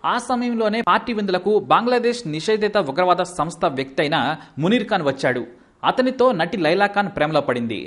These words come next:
ఇద్దరూ తమ ఫామ్ హౌస్‌లోనే చాలా రోజులు రహస్యంగా గడిపారట కూడా. అంతేకాదు రహస్యంగా పెళ్లి కూడా చేసుకున్నారు అనే టాక్ కూడా ఉంది.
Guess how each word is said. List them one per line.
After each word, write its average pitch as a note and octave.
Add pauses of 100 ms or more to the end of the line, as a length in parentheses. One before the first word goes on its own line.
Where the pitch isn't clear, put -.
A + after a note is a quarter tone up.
(280)
ఇద్దరూ G3+ (160)
తమ F3+
ఫామ్ F3+
హౌస్‌లోనే G3 (180)
చాలా D#3+
రోజులు F3
రహస్యంగా D#3
గడిపారట C3+
కూడా. B2 (160)
అంతేకాదు B2+ (120)
రహస్యంగా C#3+
పెళ్లి C#3
కూడా E3 (200)
చేసుకున్నారు C#3+
అనే C3+
టాక్ C3+
కూడా C3
ఉంది. A#2+